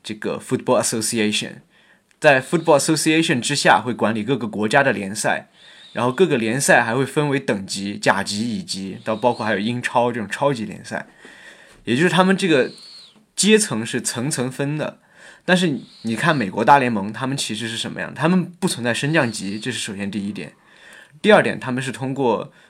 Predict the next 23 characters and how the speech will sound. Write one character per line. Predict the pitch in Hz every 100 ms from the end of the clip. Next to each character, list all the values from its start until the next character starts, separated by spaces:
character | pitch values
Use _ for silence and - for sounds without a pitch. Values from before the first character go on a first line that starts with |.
| _
呃， | - 101 95 - - _ _ _
就 | -
是 | 110 110 101 -
比， | 110 95
比 | 98 123 110 101 71 - - 57 -
正 | 240 165
常 | 127 117
的 | 131 127 113 131 -
比 | 123 107
赛 | - 170
季 | 127 143
比 | 110
赛 | 107 139
完 | 110 123
之 | 143
后 | 147 156
的 | 107 73 - _
季 | - 170
后 | 170
赛 | 160 185 - - - _ _ -
来 | - 104 104 107 107 - _ _ _ -
吸 | - - 185
引 | 165 107 -